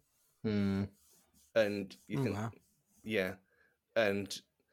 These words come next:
Speaker 2: they all kind of, the trial is, I don't wanna,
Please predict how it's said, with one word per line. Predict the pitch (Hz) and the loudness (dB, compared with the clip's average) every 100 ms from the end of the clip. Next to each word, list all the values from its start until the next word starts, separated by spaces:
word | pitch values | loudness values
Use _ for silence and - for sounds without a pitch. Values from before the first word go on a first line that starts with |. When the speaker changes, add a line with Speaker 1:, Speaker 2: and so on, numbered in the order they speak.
| - _ _ _ _ _ _ _ _ _ | -20 _ _ _ _ _ _ _ _ _
Speaker 2:
they | 104 123 113 | 0 4 6
all | 107 104 95 | 6 4 2
kind | - 104 98 | 0 0 2
of, | 98 95 - - _ - _ _ _ _ _ _ _ _ | -2 -4 -10 -20 _ -20 _ _ _ _ _ _ _ _
the | 113 131 | -4 -2
trial | 135 175 147 131 123 98 _ - | 2 8 10 10 4 -4 _ -2
is, | 117 101 - - _ _ _ _ _ _ _ _ _ _ _ _ _ _ - _ - - - _ _ _ - | -2 0 -4 -8 _ _ _ _ _ _ _ _ _ _ _ _ _ _ -20 _ -20 -20 -20 _ _ _ -2
I | 113 | 4
don't | 156 | 6
wanna, | 165 160 | 6 4